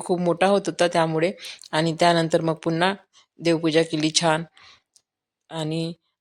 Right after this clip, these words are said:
आता वाजले होते चार, तर माझ्या मैत्रिणीचा फोन आला. माझ्या घराजवळ गजानन मंदिर आहे, तर तिथे दर बुधवारी साफसफाई करते. आरतीच्या जेवढ्या पण बाया आहे, ज्यांची इच्छा असेल त्या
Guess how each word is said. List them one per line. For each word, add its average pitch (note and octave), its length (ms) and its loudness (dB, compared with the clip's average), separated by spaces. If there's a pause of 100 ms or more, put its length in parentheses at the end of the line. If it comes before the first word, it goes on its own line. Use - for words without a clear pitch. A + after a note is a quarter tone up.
आता E3 400 -4 (840)
वाजले E3 320 0
होते E3+ 220 2
चार, E3+ 400 2 (480)
तर E3 200 -4
माझ्या E3 260 -2
मैत्रिणीचा D#3+ 560 -2
फोन F#3 240 0
आला. F#3 240 2 (2000)
माझ्या F3 300 4
घराजवळ F3 420 6
गजानन F3 420 4
मंदिर F3 320 4
आहे, E3 280 0 (460)
तर F3 300 4 (100)
तिथे F#3+ 220 2
दर F#3+ 220 6
बुधवारी F#3+ 400 4
साफसफाई F3 520 2
करते. F3 380 0 (580)
आरतीच्या F#3 680 2 (220)
जेवढ्या F3+ 300 6
पण F#3+ 220 2
बाया F3 260 6
आहे, F3 300 -2 (180)
ज्यांची F#3 280 2
इच्छा G3 280 0
असेल F#3+ 360 2
त्या G3 180 2